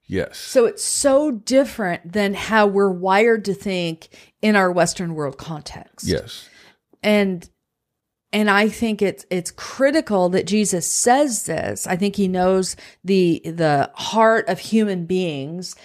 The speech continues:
Speaker 2: how we're prone to oppression. <laughs> You know
Speaker 1: Yes.
Speaker 2: what I mean?
Speaker 1: Yes.
Speaker 2: And so he's saying, "Hey, those things that you don't value, I actually value."
Speaker 1: And he's, and Paul's calling us to value.
Speaker 2: Yes.
Speaker 1: And so I just think we just need to,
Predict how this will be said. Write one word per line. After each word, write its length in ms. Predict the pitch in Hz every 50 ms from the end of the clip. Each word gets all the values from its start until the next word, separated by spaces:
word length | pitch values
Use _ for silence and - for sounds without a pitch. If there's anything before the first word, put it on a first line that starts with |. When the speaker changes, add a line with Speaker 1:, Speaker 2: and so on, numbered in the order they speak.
| _ _
Speaker 2:
how 180 | - - 190
we're 220 | 185 180 180 175 170
prone 480 | 175 - - - 214 190 185 175 170 165
to 220 | - - 202 180
oppression. 720 | 151 139 - - - 170 165 - - - - - 196 220 _
<laughs> 60 | - -
You 120 | 82 78
know 40 | -
Speaker 1:
Yes. 160 | 202 214 -
Speaker 2:
what 100 | 262 -
I 40 | 175
mean? 140 | - - 185
Speaker 1:
Yes. 400 | - 78 69 60 - - - - _ -
Speaker 2:
And 220 | 214 208 170 -
so 480 | - - - 247 220 196 180 170 165 160 - - _
he's 340 | - - 285 277 277 - -
saying, 280 | - 240 208 185 190
"Hey, 220 | 190 208 262 254 240
those 360 | 208 220 240 302 277 - -
things 300 | 240 220 233 247 233 208
that 140 | 214 - 180
you 240 | 185 202 220 240
don't 260 | 220 247 240 254 - 196
value, 360 | 220 214 220 233 247 240 226 - -
I 180 | 190 190 180
actually 440 | 175 170 160 160 - - 170 143 147
value." 480 | 143 143 - - - 87 - - - - 170 - - - _ _ _ -
Speaker 1:
And 160 | 95 101 98
he's, 260 | 92 92 82 - - - -
and 160 | 117 104 95
Paul's 300 | - - 143 127 117 -
calling 480 | - - - - 110 117 117 107 90 85
us 260 | 90 90 87 - -
to 120 | - 95
value. 440 | 73 82 80 67 69 67 64 55 -
Speaker 2:
Yes. 680 | 185 185 170 143 - - - - - - - - - - - -
Speaker 1:
And 280 | 113 107 101 98 98
so 440 | - - - 127 107 92 80 - _ _ -
I 100 | 104 110
just 200 | 113 127 131 -
think 180 | 139 127 110 107
we 140 | 101 98
just 240 | 95 95 95 - -
need 140 | 101 98 85
to, 200 | 87 82 73 -